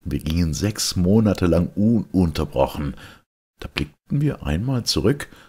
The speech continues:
da hatten wir erst einen gerstenlangen Weg zurückgelegt. Wir machten uns also wieder auf den Weg und gingen so lange, bis wir den Garten des Padischah von Shinimachin erreichten. Wir traten ein,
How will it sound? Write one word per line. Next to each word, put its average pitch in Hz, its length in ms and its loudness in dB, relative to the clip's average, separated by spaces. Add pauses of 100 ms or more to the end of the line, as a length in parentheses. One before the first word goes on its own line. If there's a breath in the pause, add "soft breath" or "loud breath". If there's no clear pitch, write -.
(220 loud breath)
da - 140 -2
hatten 123 280 -4
wir 110 140 0
erst - 380 -6
einen 78 240 -2
gerstenlangen 71 960 -4
Weg 64 340 -8
zurückgelegt. - 880 -10 (960)
Wir 85 120 0
machten 65 340 -4
uns 165 220 0
also 92 240 -2
wieder 71 200 -2
auf - 100 -6
den 67 220 -4
Weg 69 320 -2
und 95 160 2
gingen 113 300 0
so 85 180 2
lange, 90 400 0 (380 loud breath)
bis - 240 0
wir 113 80 0
den 101 240 -6
Garten 71 400 -4
des 64 140 -6
Padischah 69 560 -6
von 73 320 -6
Shinimachin 73 840 -4
erreichten. - 760 -12 (840)
Wir - 140 -12
traten - 440 -12
ein, 50 640 -10